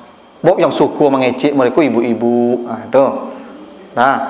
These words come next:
nah, mulai hari itu ibu-ibu tolong jago-jago lisan ibu. Ya, kan ndak perlu jangan mengecek yo, ndak urusan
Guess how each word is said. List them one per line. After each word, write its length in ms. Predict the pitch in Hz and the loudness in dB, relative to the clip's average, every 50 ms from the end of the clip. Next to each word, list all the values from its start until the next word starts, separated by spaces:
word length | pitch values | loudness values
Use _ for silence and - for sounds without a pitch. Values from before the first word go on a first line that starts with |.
| - - - - - - - - - | -10 -12 -14 -16 -18 -20 -20 -16 -12
nah, 120 | 110 110 107 | -10 -8 -2
mulai 240 | 113 117 117 120 117 | 0 2 2 4 4
hari 160 | 120 120 120 | 2 2 2
itu 80 | 117 151 | 2 2
ibu-ibu 640 | 151 143 113 127 127 120 110 123 135 143 156 170 170 135 | 0 2 2 0 0 2 2 2 4 4 4 2 2 2
tolong 160 | 117 120 127 | 2 2 2
jago-jago 480 | 123 120 113 107 117 117 117 110 110 127 | 2 2 2 2 2 0 0 0 2 0
lisan 320 | 120 117 110 - 113 110 | 0 0 0 0 -2 -2
ibu. 640 | 110 104 110 110 113 117 120 120 120 120 123 123 120 - - - - - - - - | -2 -2 -4 -2 0 0 0 2 2 2 0 0 -2 -4 -10 -16 -18 -20 -20 -14 -10
Ya, 160 | - 110 110 | -8 -6 -2
kan 160 | 110 127 127 | 0 0 2
ndak 160 | 123 120 120 113 | 2 2 0 2
perlu 320 | - 117 110 113 131 127 | 2 2 2 2 2 2
jangan 240 | 117 123 117 117 117 | 2 2 0 0 0
mengecek 400 | 113 110 113 - 123 113 - 117 | -2 -2 -2 -2 -2 -2 0 0
yo, 400 | 117 120 120 123 127 127 123 123 123 | 0 2 2 4 4 4 4 4 2
ndak 160 | 123 123 131 - | 2 2 2 2
urusan 240 | 131 120 - - | 2 2 0 0